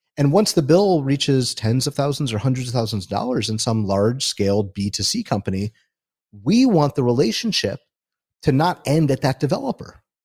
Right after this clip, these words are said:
We want the relationship with the C-suite member or the C F O who's paying the bills or the head of product who's responsible for that thing,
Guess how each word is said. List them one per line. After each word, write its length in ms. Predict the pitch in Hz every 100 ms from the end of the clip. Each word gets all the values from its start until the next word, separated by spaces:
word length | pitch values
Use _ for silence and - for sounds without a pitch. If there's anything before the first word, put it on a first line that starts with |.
| _
We 200 | 117 240
want 220 | 233 139
the 80 | 113
relationship 640 | 104 104 - 104 104 85 _ _ _ _
with 220 | 127 120 -
the 220 | 101 98
C-suite 640 | - - 117 110 117 110
member 440 | 110 101 95 87 92
or 140 | 98
the 80 | 92
C 260 | - 156 135
F 160 | -
O 240 | 117 117 95
who's 160 | 95
paying 260 | - 113 104
the 60 |
bills 540 | 87 107 107 98 90 101
or 140 | 95
the 200 | 92 95 - - -
head 140 | 123
of 140 | 107 -
product 460 | 135 123 95 -
who's 360 | - 98 95 - _ _ -
responsible 560 | 107 - 113 120 107
for 120 | - 101
that 140 | -
thing, 380 | 185 202 135